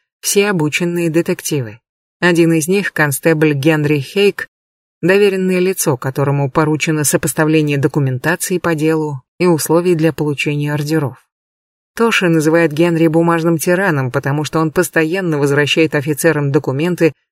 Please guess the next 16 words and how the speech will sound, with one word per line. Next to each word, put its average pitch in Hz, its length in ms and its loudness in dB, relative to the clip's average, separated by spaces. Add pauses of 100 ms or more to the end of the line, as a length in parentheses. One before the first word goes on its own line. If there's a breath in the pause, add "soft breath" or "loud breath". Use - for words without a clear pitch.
для 180 240 2
более 185 300 -2
последовательных 135 920 -4
формулировок. 160 880 -2 (800)
Начальник 190 680 2
ру, 165 180 4
сержант 165 640 0
Люк 156 320 2
Холдер, 185 640 0 (200)
тоже 147 340 2
присутствует 143 720 -2
на 160 140 0
брифинге. 123 580 -6 (720)
В 175 80 2
ее 202 300 4
распоряжении 180 840 0